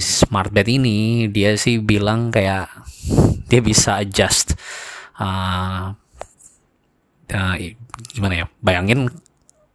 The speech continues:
kasur itu punya kaki, nah kakinya itu bisa naik turun gitu, bisa menaikkan, bisa menurunkan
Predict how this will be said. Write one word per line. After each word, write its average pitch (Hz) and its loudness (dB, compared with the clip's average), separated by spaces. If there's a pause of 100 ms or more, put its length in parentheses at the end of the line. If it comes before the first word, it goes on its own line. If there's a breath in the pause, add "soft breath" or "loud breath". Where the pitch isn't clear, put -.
(500)
kasur 113 4
itu 113 -8
punya - 0
kaki, 117 -8
nah 113 -2
kakinya 113 0
itu 135 2
bisa 117 0
naik 104 -6
turun 101 2
gitu, 87 -8
bisa 95 -2
menaikkan, 98 -4
bisa 101 -2
menurunkan 98 -4